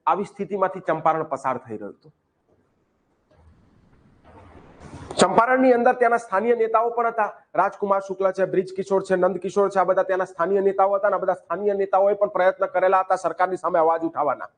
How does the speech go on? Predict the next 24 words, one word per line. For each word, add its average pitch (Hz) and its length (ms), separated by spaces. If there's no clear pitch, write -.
મિથિલા 226 320
મિહિર 214 240
જેવા 226 200
ત્યાંના 220 200
સ્થાનીય 214 320
અખબારો 220 340
હતા, 226 200
એની 220 160
અંદર 220 200
પણ 214 300
ખેડૂતોની 226 440
ને 220 80
આ 214 40
બધાની 220 280
બદહાલી 196 360
વિશે 214 240
બહુ 214 140
બધી 226 200
વાર 220 260
લેખો 202 280
છાપવામાં 208 460
આવેલા, 214 160
નોંધવામાં 208 460
આવેલા, 208 280